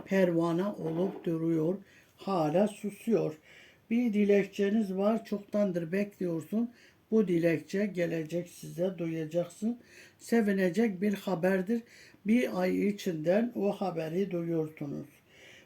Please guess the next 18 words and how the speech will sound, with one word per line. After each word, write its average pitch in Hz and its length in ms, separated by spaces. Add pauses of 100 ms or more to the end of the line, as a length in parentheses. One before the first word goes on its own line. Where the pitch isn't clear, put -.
(100)
Bir 247 140
erkek 214 480
çok 220 240
hasta, 208 760 (340)
sanki 202 840 (260)
dileği, 202 520
muradı 190 760
bu 196 160
kızı 175 260
görmek 160 640
için 220 400 (460)
istiyor. 214 480
Sadece 185 680
diyor 185 280
bir 196 180
kere 175 260
görsen 165 440
yeterlidir. 156 720